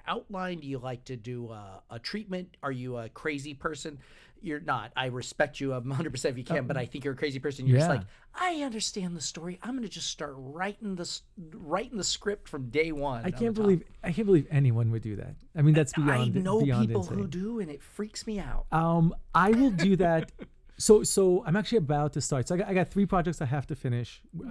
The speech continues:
Speaker 2: I have to. I'm very, very excited to finish.
Speaker 1: <laughs>
Speaker 2: And,
Speaker 1: It's a
Speaker 2: um,
Speaker 1: tough life.
Speaker 2: yeah, yeah, exactly.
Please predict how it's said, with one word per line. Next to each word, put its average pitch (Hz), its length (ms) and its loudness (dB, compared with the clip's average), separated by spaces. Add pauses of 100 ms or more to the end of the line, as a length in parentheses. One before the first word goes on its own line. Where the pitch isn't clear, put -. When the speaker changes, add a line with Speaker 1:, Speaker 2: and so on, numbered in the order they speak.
Speaker 2:
I - 60 -6
have 104 180 -6
to. - 80 -8
I'm 101 120 -4
very, 113 220 6
very 101 180 0
excited 110 340 0
to 135 80 8
finish. 170 300 12 (200)
Speaker 1:
<laughs> - 180 -10
Speaker 2:
And, 151 380 6
Speaker 1:
It's 143 120 6
a 135 60 4
Speaker 2:
um, 131 80 2
Speaker 1:
tough 131 280 0
life. 117 300 -12
Speaker 2:
yeah, 151 140 12
yeah, 143 160 8
exactly. 113 400 0